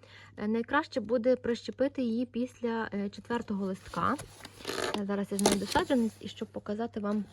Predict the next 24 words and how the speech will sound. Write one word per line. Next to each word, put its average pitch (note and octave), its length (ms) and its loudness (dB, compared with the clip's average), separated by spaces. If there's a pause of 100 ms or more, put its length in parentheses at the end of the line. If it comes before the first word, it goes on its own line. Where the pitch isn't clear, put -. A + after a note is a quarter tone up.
(360)
де G3+ 200 -4
прищепувати. - 720 -8 (540)
Ось - 280 -12 (600)
є A3 160 -20 (100)
саджанець, D4+ 560 -20 (680)
відраховуємо G3+ 640 -20
чотири A#3 280 -20
листочки, A#3+ 540 -20
ось A3 100 -20
тут B3 260 -20
можна A3 300 -20 (460)
прищепити - 600 -14
ось G3 100 -20
ту G3+ 120 -14
верхівочку. - 600 -14 (320)
Можете D4+ 300 2
дочекатися, B3+ 520 -2
щоб G#3+ 160 -4
оця A3+ 200 -2
верхівочка G#3+ 500 0
була A#3+ 220 0
більша, G#3 380 0
і - 140 0
її, B3 580 0